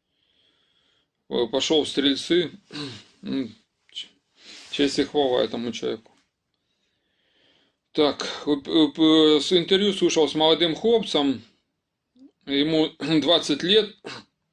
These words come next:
Вот это новый контракт, новая волна молодежи. Ну, там немного идут, но кто-то идет.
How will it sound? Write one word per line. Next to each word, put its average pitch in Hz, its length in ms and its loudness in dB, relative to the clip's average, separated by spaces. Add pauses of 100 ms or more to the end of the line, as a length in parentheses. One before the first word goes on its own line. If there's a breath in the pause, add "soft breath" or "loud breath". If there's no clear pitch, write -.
(1300)
Вот 131 120 -4
это 139 200 4
новый 139 300 2
контракт, 143 520 0
новая 127 300 2
волна 135 360 0
молодежи. 120 540 0
Ну, 165 120 -2
там 156 180 0
немного 151 520 2
идут, 120 220 -6
но 120 100 -6
кто-то - 260 -8 (140)
идет. 143 320 -2